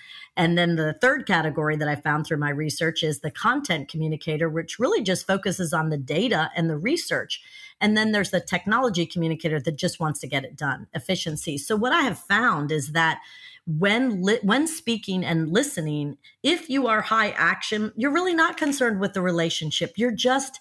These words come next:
listening for what I need to do to get to the bottom line. And you're speaking, what do you need to do to get the bottom line? Once you go through this process, you realize why a lot of teams break down and communication breaks down, because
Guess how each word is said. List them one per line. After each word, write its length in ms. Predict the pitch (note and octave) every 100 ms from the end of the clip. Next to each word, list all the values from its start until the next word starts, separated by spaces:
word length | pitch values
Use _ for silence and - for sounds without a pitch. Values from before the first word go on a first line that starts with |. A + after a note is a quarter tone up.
| -
listening 640 | A3 D4+ - E4+ E4+ E4
for 180 | - G#3+
what 180 | G3+ A3+
I 100 | B3+
need 200 | A3+ G3+
to 60 |
do 220 | G3+ E3+ E3+
to 80 |
get 200 | E3 E3
to 80 | -
the 80 | D#3+
bottom 380 | D#3+ D3 D#3+ D3+
line. 420 | C3 C3+ C#3 D3+
And 160 | G3+ F#3
you're 120 | F#3
speaking, 640 | E3+ - C#4 D4 F#3+ E3 E3+
what 220 | E3 E3 G3
do 60 |
you 260 | D3+ F3+ E4
need 140 | A#3
to 100 | D#3
do 180 | D3+ D#3+
to 80 | D3
get 180 | E3 E3
the 60 |
bottom 280 | D#3 D3+ D3+
line? 220 | D3+ C#3+ -
Once 260 | A#3+ G#4
you 80 | G4
go 140 | D4 B3+
through 260 | - A#3+ A3
this 160 | F3 -
process, 520 | - - F#4+ F#3 -
you 120 | G3+
realize 460 | G3 D4 C#4 G#3 -
why 200 | F3+ E3
a 60 |
lot 240 | D#3 E3 E3
of 120 | D3+
teams 520 | - F3+ E3+ F3+ F#3
break 320 | - E3+ D#3+
down 320 | - D3 D3+ E3
and 100 | D#3
communication 580 | E3 D3+ - D#3 -
breaks 280 | D#3+ E3 E3
down, 260 | - F3+ F3+
because 380 | D#3+ - E3